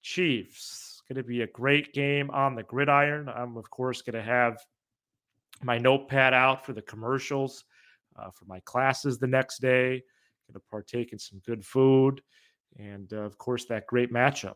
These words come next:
FanDuel has so many ways for you to end the season with a W or two or three. Not only can you bet on who will win Super Bowl fifty-eight, but FanDuel also has bets for which players will score a touchdown, how many points will be scored,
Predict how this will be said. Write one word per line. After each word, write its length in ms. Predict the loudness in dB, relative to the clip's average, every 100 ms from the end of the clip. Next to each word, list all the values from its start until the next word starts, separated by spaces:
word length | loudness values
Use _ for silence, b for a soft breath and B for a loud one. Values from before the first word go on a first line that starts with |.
| _
FanDuel 520 | -2 2 4 6 6
has 180 | 6 4
so 140 | 2
many 180 | 2 2
ways 580 | 4 6 6 2 -4 -14 _
for 100 | -8
you 140 | -2 0
to 160 | 2
end 180 | 2 2
the 40 | -2
season 360 | -2 -2 0
with 140 | -2 -2
a 40 |
W 480 | 2 4 4 2 -2
or 180 | -6 -12
two 200 | -4 0
or 100 | 0
three. 420 | 0 0 0 -2 b b b b b
Not 200 | 8 10
only 220 | 8 6
can 180 | 2 -2
you 120 | 0
bet 280 | 4 6 8
on 140 | 6
who 160 | 2 0
will 220 | 2 2
win 240 | 2 0 0
Super 360 | -4 -4 -2
Bowl 220 | 2 0
fifty-eight, 840 | 2 -2 -2 0 4 4 2 -4 -16 -10
but 120 | -8
FanDuel 500 | -2 0 0 0 2
also 420 | 4 2 0 0
has 160 | 0 0
bets 340 | 0 0 -2
for 460 | -4 2 2 2 -4 _ _ _ _ _ -4
which 300 | -4 -4 0
players 420 | 4 4 4 -2
will 60 | -8
score 280 | -2 0
a 40 | 0
touchdown, 720 | 2 2 2 2 4 4 0
how 140 | 0
many 200 | 0 0
points 380 | -2 -2 -2 -2
will 80 | -10
be 100 | -14
scored, 580 | -10 0 2 4 0